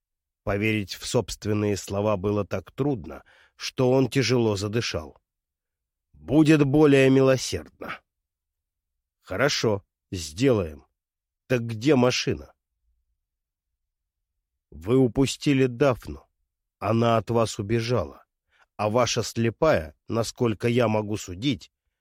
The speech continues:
все еще хочет убить Фрэнка Маритти". Гольц сделал грибок назад, взбил веслами фонтан воды и раскачал лодку. "Где машина?"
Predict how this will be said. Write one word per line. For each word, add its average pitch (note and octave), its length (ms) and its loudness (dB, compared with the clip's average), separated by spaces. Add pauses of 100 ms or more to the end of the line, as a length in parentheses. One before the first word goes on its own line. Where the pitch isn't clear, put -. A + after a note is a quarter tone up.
(140)
все - 260 -2
еще D#3+ 320 2
хочет D3+ 460 0
убить C3+ 320 0
Фрэнка A2+ 480 -2
Маритти". A#2 580 -4 (840)
Гольц A2+ 400 0
сделал A#2+ 580 2
грибок A#2+ 460 0
назад, A#2 440 0 (360)
взбил F#2 500 -2
веслами A2+ 480 0
фонтан A2 560 -2
воды F2+ 400 -6 (300)
и D3+ 80 2
раскачал C3 580 0
лодку. A2 500 -4 (840)
"Где E2 480 0
машина?" C3+ 760 0